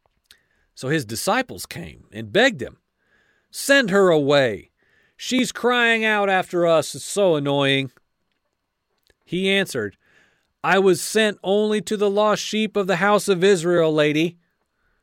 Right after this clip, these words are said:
Verse twenty-five, "But she came and knelt before him, saying, 'Lord, help me.' And he answered," now he's talking to her.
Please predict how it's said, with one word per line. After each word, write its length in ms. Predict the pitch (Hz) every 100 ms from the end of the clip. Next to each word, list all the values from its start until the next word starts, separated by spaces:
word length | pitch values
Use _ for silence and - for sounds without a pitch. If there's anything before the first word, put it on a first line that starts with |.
| _ _ _ _ _ _ _ _ _
Verse 200 | 127 127
twenty-five, 580 | - 139 123 151 160 143
"But 100 | 123
she 140 | 135
came 300 | 117 151 165
and 160 | 151 131
knelt 200 | 151 160
before 420 | 139 - 180 196
him, 100 | 147
saying, 420 | 120 139 123 113
'Lord, 380 | 120 208 156 113
help 420 | 101 - 277 277
me.' 380 | 139 127 151 135 _ _ _ - - _
And 200 | - 139
he 260 | 156 254 240
answered," 680 | 226 277 285 - 147 110 - _ _ _ _ _ _ _ -
now 220 | 123 165
he's 140 | 156
talking 400 | - 202 247 185 143
to 80 |
her. 260 | 117 156 208